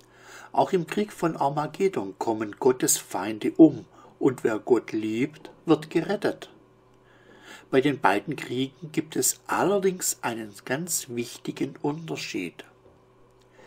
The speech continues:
Im Krieg von Armageddon werden Gottes Diener nicht kämpfen. Sie werden nicht einmal bewaffnet sein.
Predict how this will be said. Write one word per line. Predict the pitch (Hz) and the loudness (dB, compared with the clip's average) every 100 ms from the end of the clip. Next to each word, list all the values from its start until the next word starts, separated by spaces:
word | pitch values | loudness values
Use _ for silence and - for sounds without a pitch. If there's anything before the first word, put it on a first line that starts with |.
| - - - | -20 -20 -6
Im | - 120 110 | 0 0 -2
Krieg | - 226 262 - | -2 4 4 2
von | 123 - | -6 0
Armageddon | 113 123 113 - 247 113 95 | 0 0 -2 -4 0 0 0
werden | 98 92 127 127 | -4 -4 -6 -4
Gottes | 120 - 110 - | -2 -2 -4 -4
Diener | 123 113 123 156 156 - | -4 -4 -4 -4 -6 -8
nicht | 175 254 - - - - | 0 2 0 -8 -18 -12
kämpfen. | - 85 82 - - - _ _ _ - - - - - - | -6 -6 -8 -16 -20 -20 _ _ _ -20 -20 -20 -20 -12 0
Sie | 147 131 | 4 4
werden | 127 127 120 | 2 -2 -4
nicht | 151 175 - - | -2 -4 -6 -10
einmal | 185 190 175 170 120 120 | -6 -6 -4 -4 -6 -4
bewaffnet | 156 156 202 - 233 190 - | -2 0 -2 -4 -10 -10 -6
sein. | - - - 85 | -6 -6 -8 -10